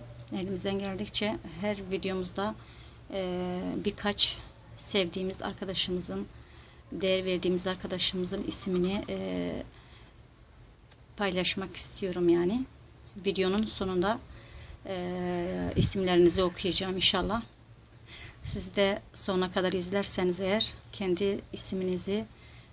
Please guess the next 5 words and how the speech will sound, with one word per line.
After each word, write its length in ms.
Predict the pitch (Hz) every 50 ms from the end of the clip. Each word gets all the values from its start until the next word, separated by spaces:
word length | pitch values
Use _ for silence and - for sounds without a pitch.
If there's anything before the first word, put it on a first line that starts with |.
| -
e, 440 | - - 175 185 185 185 185 180 175 165
burada 300 | 190 190 175 180 185 175
bulabilirsiniz. 960 | 175 180 185 185 180 180 175 185 185 - - - 185 180 190 214 - - - - - - - - - - - - - - - - - - - - - - - - - - - - -
Değerli 380 | 196 220 208 208 208 202 233
arkadaşlar, 680 | 226 226 226 - 214 208 202 196 - - - 202 214 226